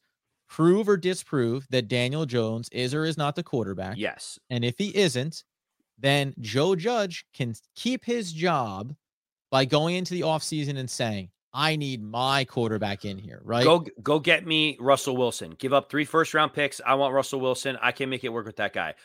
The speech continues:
Speaker 2: Go give up four first-round picks and Daniel Jones to, to Green Bay, right? Go get Aaron Rodgers. Like,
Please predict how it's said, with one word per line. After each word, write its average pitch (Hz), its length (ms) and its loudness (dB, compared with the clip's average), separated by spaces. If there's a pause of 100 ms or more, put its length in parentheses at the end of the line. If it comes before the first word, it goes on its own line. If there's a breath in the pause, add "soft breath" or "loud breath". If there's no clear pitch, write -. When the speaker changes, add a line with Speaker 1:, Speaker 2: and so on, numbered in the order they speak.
(140 soft breath)
Speaker 2:
Go 143 160 0
give 156 140 2
up 170 140 4
four 160 280 0
first-round 151 440 0
picks - 220 -8
and 143 80 -8
Daniel 135 300 -4
Jones 131 400 -6
to, 127 580 2 (300)
to 117 340 -2 (100)
Green 135 240 -4
Bay, 110 280 0 (480)
right? 127 260 2
Go 151 140 2
get 165 180 6
Aaron 156 280 6
Rodgers. 123 360 0
Like, 127 140 -2